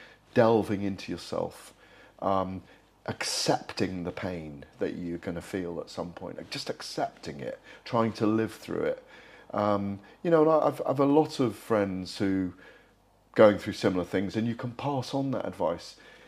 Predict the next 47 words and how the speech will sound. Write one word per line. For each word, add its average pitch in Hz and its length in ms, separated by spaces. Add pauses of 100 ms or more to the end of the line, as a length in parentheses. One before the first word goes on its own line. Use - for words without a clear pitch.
(500)
Believe 135 400
in 104 120
yourself, 95 600
find 131 360
the 131 60
things 113 400
that - 120
are - 60
core 107 340
to - 140
you, 98 280
follow 123 360
them 107 180
through, 95 540 (640)
and 110 160
you 107 80
will 117 220
come 104 260
out 101 300
of 85 100
it 87 140
again. 85 360 (380)
And, 113 220
and 127 220
reach 151 280
out 113 260
to - 100
people. 85 460 (240)
I've 139 200
reached 101 260
out 98 200
to - 100
a - 40
few 101 180
people, - 480 (400)
um, 101 220
when 104 140
that, 98 120
when 104 140
I 101 80
know 104 200
they've 101 260
been 92 280
low, 95 300 (480)
um, 95 640 (140)
fighters 104 520
included, 104 640